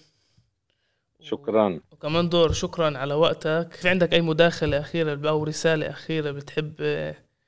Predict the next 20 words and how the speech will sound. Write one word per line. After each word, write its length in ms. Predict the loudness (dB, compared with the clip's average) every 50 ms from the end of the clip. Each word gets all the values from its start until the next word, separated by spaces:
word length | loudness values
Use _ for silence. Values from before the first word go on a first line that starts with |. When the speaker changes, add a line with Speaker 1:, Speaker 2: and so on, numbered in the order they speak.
| _ _ _ _ _ _ _ _ _ -14
Speaker 2:
تمرقها 240 | -8 -4 -4 -4 -4
عن 120 | -6 -10
طريق 260 | -10 -8 -6 -6 -6
البودكاست؟ 960 | -6 -8 -8 -6 -6 -6 -6 -4 -2 0 0 0 -2 -4 -10 -12 -16 -20 _ _ _ 0
Speaker 1:
يعني، 480 | 4 4 6 6 6 6 8 8 8 6 6 2 0 -2 2 4
يعني 260 | 4 6 8 8 6
الرسالة 600 | 8 8 6 6 4 6 6 8 8 10 10 12 12 10 8 8 6 2 2 2 2 0 0
المهمة، 1120 | -2 -2 2 4 6 6 6 6 4 4 4 2 2 4 4 4 6 6 4 4 4 2 2
آه، 720 | 2 2 2 4 4 4 2 2 0 -2 -2 -2 -2 0
التي 460 | 2 6 6 6 6 4 -4 -2 -2
أحب 320 | -2 2 2 2 2 2 -6
أن 200 | -6 -6 -4 -4
أكررها 600 | -6 -2 0 2 4 6 6 6 6 6 4 4
في 300 | 4 4 2 2 4 6
أي 200 | 6 8 8 8
مناسبة 580 | 6 6 2 4 4 2 2 2 0 2 2 2
نتحدث 600 | 2 0 -4 -6 0 0 0 2 4 2 2 2
فيها 300 | 2 2 4 6 6 6
عن 220 | 6 4 2 2
وضعيتنا 1120 | 2 2 2 2 2 0 0 2 4 4 4 4 2 _ -10 -6 -4 -2 0 0 -2 -2